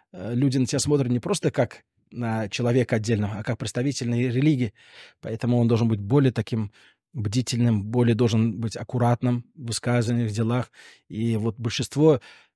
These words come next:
молодых принимают именно ислам, альхамдулилля, понимают то, что, глядя на наших молодых мусульман, как они себя ведут, какое у них вот это отношение к молитве, какое отношение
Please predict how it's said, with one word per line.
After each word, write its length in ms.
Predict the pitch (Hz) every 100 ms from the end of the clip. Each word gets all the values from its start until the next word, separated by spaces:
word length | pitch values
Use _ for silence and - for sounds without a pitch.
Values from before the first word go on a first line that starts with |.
| _ -
молодых 600 | 117 110 110 131 160 -
принимают 560 | 117 117 117 135 120 113
именно 300 | 110 104 101
ислам, 420 | 113 - 123 151
альхамдулилля, 380 | 117 - 120 110
понимают 460 | 110 110 131 120 -
то, 80 | 113
что, 180 | -
глядя 460 | 101 113 139 113 101 - - _
на 80 | 110
наших 340 | 117 - - 110
молодых 340 | 113 110 117
мусульман, 480 | 113 107 110 139 156 -
как 180 | 117 110
они 120 | 107
себя 240 | - 107
ведут, 340 | 104 107 139 - - - _ _ _
какое 300 | - - 117
у 40 |
них 120 | 113 104
вот 120 | 101
это 140 | 98
отношение 360 | 104 110 123 110
к 80 | -
молитве, 400 | 107 135 - 123
какое 260 | 107 120
отношение 580 | 104 113 - 113 110 101